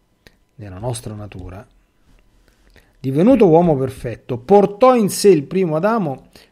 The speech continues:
manifestandolo nei modi della creazione e della generazione. L'uomo ricevuto da Dio l'essere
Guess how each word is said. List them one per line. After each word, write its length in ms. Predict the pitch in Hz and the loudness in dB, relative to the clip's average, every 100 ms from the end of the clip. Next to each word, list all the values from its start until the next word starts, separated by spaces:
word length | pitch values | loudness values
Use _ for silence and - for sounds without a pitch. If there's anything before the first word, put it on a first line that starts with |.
| _ | _
manifestandolo 880 | 135 160 165 175 180 151 127 120 | -6 -4 -2 -4 -2 -4 -4 -8
nei 120 | 123 135 | -8 -4
modi 260 | 185 156 | -2 -2
della 260 | 127 117 117 | -4 -6 -6
creazione 720 | 135 139 143 - - 220 226 | -4 -4 -4 -8 -6 -4 -2
e 40 | 185 | -4
della 440 | 131 151 160 165 | -6 -6 -6 -8
generazione. 960 | 120 135 156 165 175 180 - 113 - _ _ _ _ _ _ _ _ _ _ _ _ _ _ | -10 -10 -10 -10 -12 -12 -14 -16 -18 _ _ _ _ _ _ _ _ _ _ _ _ _ _
L'uomo 640 | 151 156 247 214 151 135 | -4 4 6 6 2 -2
ricevuto 440 | 143 151 175 240 196 | -2 0 -2 -2 -4
da 140 | 214 | -4
Dio 200 | 151 170 | 0 0
l'essere 640 | 160 139 - 123 123 123 | 0 -2 -6 -10 -12 -14